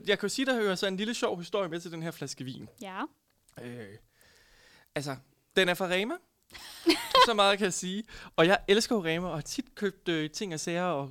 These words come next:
Speaker 1: og også ting med procenter i dernede. Aldrig haft problemer. Men i dag, der siger,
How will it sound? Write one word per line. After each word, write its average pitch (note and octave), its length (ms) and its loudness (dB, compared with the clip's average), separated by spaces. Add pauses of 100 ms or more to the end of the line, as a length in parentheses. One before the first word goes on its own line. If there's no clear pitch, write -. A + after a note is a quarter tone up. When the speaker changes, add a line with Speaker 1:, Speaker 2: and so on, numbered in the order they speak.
Speaker 1:
og C#3+ 200 -2
også F3+ 220 -2
ting F#3 160 -6
med D3+ 220 -4
procenter D#3 460 -4
i C#3 100 -4
dernede. D3 420 -6
Aldrig F#3+ 220 0
haft F3 140 -10
problemer. C#3+ 380 -8 (500)
Men D3 140 -4
i C#3+ 40 -10
dag, A#3 400 -2 (720)
der F#3 80 -4
siger, F#3+ 500 -4